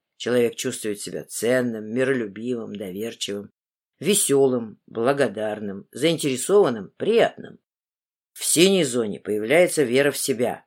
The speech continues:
Цель на этом этапе — перейти от надежды к вере. Нужно тонко настраиваться на то, что с тобой случаются хорошие вещи.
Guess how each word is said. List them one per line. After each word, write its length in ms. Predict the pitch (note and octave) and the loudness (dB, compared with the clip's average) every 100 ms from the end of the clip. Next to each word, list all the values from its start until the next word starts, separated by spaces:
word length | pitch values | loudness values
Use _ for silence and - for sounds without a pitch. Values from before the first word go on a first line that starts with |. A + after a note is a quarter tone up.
| _ | _
Цель 300 | - D3 E3 | 0 2 2
на 160 | D3 | 2
этом 260 | B2 A#2+ A2+ | 0 -2 -8
этапе — 340 | G#2+ G2 - | -6 -8 -8
перейти 420 | - G#2+ A2 G#2 C3 | -8 -8 -8 0 0
от 180 | G#2 | 0
надежды 420 | A#2 G2+ B2 A2+ A2+ | -6 -4 -4 -4 -6
к 100 | G2+ | -6
вере. 440 | A2+ B2 G2+ - _ _ _ _ - | -2 0 -2 -8 _ _ _ _ -4
Нужно 280 | D3+ E3 D#3 | 0 4 4
тонко 380 | F3+ G3+ D3+ | 4 4 2
настраиваться 800 | D#3 C#3+ - C#3+ C#3 B2+ B2 - | 0 0 2 4 4 4 0 -4
на 140 | B2 A#2 | -2 -2
то, 200 | - D#3 | 2 2
что 240 | - C3 | 0 -6
с 80 | B2 | -4
тобой 300 | B2+ A#2+ B2+ | -4 -2 -4
случаются 600 | A#2 A2+ C3 B2 A#2 A2 | -4 -4 0 0 0 -8
хорошие 880 | - A#2 G#2+ G#2+ C3+ C#3 - C3+ B2 | -4 -2 -2 0 0 0 0 0 -2
вещи. 640 | A2+ C3 B2 - - - | 0 0 0 -4 -10 -14